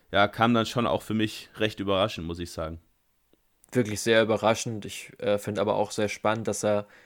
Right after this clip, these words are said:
Speaker 2: jetzt eben den nächsten Schritt geht. Äh, Vitinha nur eins dreiundachtzig Meter groß, ja für einen Mittelstürmer relativ klein,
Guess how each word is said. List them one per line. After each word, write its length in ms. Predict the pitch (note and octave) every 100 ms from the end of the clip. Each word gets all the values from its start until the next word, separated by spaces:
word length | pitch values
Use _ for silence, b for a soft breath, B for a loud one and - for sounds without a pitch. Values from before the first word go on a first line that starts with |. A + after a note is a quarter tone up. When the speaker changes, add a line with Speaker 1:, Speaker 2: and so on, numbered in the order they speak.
| b -
Speaker 2:
jetzt 180 | G#2 -
eben 160 | A2
den 140 | G#2 G#2+
nächsten 320 | A2 - A#2
Schritt 320 | - A2 -
geht. 360 | G#2+ A#2 - -
Äh, 280 | G2+ G2+ G2
Vitinha 560 | G#2+ - A2+ A2 A2 - b b -
nur 140 | A2+
eins 240 | A#2 C3
dreiundachtzig 1120 | - A#2 A#2 A2 - - G#2+ A#2 A#2 - A2+ A#2
Meter 320 | A#2+ C#3+ B2+
groß, 300 | A#2+ C3 -
ja 80 | G#2+
für 160 | A2+
einen 80 | A2
Mittelstürmer 580 | A#2+ C3 - A#2+ A#2 G#2
relativ 400 | A2+ A2+ A2+ -
klein, 400 | - G#2+ A#2+